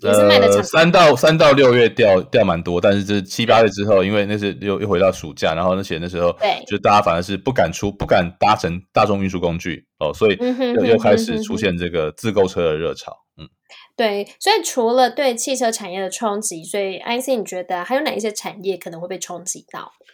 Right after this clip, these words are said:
Speaker 2: 其实像我刚才讲的，像是生物医学就是啊，因为其实，呃，呃，像，像，像虽然说因为手术啦，然后看诊的这个，
Speaker 1: 嗯哼。
Speaker 2: 这个，呃，数量大幅下降，可是，诶，反而居家照护，哦，这种远距的，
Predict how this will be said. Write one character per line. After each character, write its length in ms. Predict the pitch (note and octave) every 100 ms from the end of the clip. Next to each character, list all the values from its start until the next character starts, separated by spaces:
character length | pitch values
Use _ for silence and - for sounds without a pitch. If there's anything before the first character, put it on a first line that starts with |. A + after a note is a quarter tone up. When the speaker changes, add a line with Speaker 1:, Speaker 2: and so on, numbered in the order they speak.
| _ _ _
Speaker 2:
其 120 | D3
实 20 |
像 100 | F3
我 40 | D#3+
刚 100 | E3+
才 40 |
讲 200 | D3 G2+
的， 60 | A#2
像 100 | C3
是 80 | C3
生 240 | B2 A#2+
物 80 | A#2
医 80 | A2+
学 160 | G2
就 140 | F#2 F#2
是 180 | F#2
啊， 180 | E2+ D2+ E2+
因 80 |
为 60 | G2+
其 120 | F#2
实， 260 | F2 E2+ E2+ - - _
呃， 340 | E2+ D#2+ D#2+ D#2 -
呃， 320 | E2 D#2 A1+
像， 280 | - A#2 G2+
像， 180 | B2 A2
像 180 | C#3
虽 160 | B2 C3
然 140 | A#2+
说 140 | G#2+ A2
因 80 | A2
为 80 |
手 240 | G2+ F2 D#2
术 280 | - A#2+ G2
啦， 100 | D#2+
然 100 | F2
后 60 |
看 200 | F2+ A2
诊 160 | F#2 D#2+
的 80 | D#2
这 120 | F#2+
个， 140 | F#2+
Speaker 1:
嗯 0 |
哼。 60 | A3
Speaker 2:
这 100 | A3+
个， 200 | F2 D#2+ F#2
呃， 240 | D#2+ D#2+
数 180 | - A2
量 160 | G2+
大 140 | F#2 F#2+
幅 120 | -
下 200 | - F2
降， 180 | F2+ D#2+ - - _
可 80 | G2
是， 240 | G2 C3+ - _ _
诶， 100 | B2+
反 200 | B2+ G#2+
而 140 | G#2
居 220 | G#2 C3+ C3
家 360 | B2+ B2 B2 -
照 220 | B2+ G#2+
护， 360 | - A#2+ A2 E2+
哦， 100 | F#2
这 120 | F#2+
种 220 | A2 F#2+ E2+
远 200 | F#2 E2
距 220 | G#2 A2
的， 300 | F2+ D2